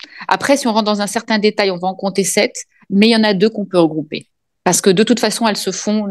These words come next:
à la chaîne l'une de l'autre et elles ne vont pas l'une sans l'autre. L'ordre, par contre, des étapes est assez important. C'est-à-dire que, euh, pour le coup, j'ai jamais rencontré de flamme jumelle qui ne suivait pas les étapes dans cet ordre-là.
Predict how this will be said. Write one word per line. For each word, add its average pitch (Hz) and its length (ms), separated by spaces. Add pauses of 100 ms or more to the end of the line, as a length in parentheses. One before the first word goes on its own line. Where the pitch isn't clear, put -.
(160)
à 185 120
la 190 100
chaîne 196 260
l'une 190 220
de 185 100
l'autre 202 360
et 190 40
elles 180 140
ne 185 60
vont 185 160
pas 196 160
l'une 180 160
sans 175 180
l'autre. - 340 (200)
L'ordre, 240 500
par 220 200
contre, 247 160
des 214 160
étapes 233 420
est 214 140
assez 220 220
important. 220 440
C'est-à-dire 202 320
que, 214 240 (460)
euh, 185 140 (140)
pour 220 120
le 220 100
coup, 262 420 (100)
j'ai 185 280
jamais 220 320
rencontré 233 560
de 208 80
flamme 208 260
jumelle 220 320
qui 220 160
ne 208 60
suivait 247 340
pas 247 180
les 226 160
étapes 208 280
dans 190 100
cet - 220
ordre-là. 170 420